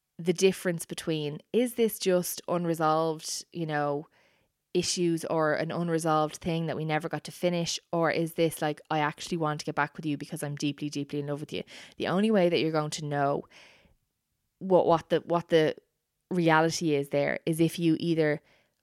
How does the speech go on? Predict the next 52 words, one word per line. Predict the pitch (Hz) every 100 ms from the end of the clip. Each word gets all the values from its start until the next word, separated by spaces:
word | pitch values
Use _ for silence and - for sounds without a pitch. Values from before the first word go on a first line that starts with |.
| _ -
cut | - 214
out | 180 220
the | 208
person | 185 151 - 160
completely, | 151 156 180 - 214 214 _ _ -
and | 165
I | 165 165
mean | 165 156 151 -
family | - 165 160 156
and | 151
friends | - 151 147 147 - - _ _
as | 156 160
well. | 151 185 226 _ _ _ -
And | 220
I | 247
don't | 285 220
mean | 202
that | 180 -
in |
a | 160
harsh | 156 190 -
way. | 151
Like, | 160 175
you |
don't | 202 214
have | 190 175
to | 165
just | 160 147 -
disappear | - 156 170 160 151
off | 147
the | -
face | 147
of | -
the | -
planet | 160 165 -
one | 160
day, | 151 143 - - - - -
but | 185 151
you | 185
could | - 170 160 - _ _ _
ease | 208 202 196 180
back | 170 170 -
on | 160 156
the | 151
meeting | 156 - 160
up | -
with | 151
the | -
parents | 156 151 147 147 - -
and | 147
the | 147
sister. | 170 175 - 180